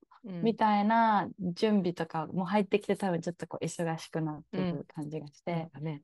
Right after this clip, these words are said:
Speaker 1: うん。
Speaker 2: でもなんかその忙しさは、こう仕事で忙しいとかとはまた話が別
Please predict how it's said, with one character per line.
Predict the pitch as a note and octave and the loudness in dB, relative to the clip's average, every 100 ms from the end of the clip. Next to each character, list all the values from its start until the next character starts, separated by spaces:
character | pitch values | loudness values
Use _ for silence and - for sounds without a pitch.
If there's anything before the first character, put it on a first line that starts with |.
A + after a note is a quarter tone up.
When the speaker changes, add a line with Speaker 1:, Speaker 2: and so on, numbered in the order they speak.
| - | -2
Speaker 1:
う | |
ん。 | |
Speaker 2:
で | B3+ | 4
も | C4 | 4
な | |
ん | B3+ | 4
か | A3 | 0
そ | C4 C4+ | 4 4
の | |
忙 | C#4+ C#4+ D4 D4 | 4 0 0 -2
し | - | -2
さ | G#3+ F3+ | -6 -2
は、 | F3+ F3 E3+ - | 0 2 0 -4
こ | E3 | -6
う | |
仕 | - B3+ | 4 4
事 | D4 E4+ | 6 4
で | D#4 | 2
忙 | D4+ D4+ C#4+ | 2 0 -2
し | C#4+ C#4+ | -2 -2
い | G#3+ | 0
と | - | -2
か | G#3+ | -6
と | - E3 | -4 -2
は | |
ま | D#3+ E3 | -2 -4
た | |
話 | D#3+ E3+ E3+ F#3 | -2 0 0 -2
が | E3 | -2
別 | D3+ C#3+ - D3+ E3 | -2 -6 -4 -2 -2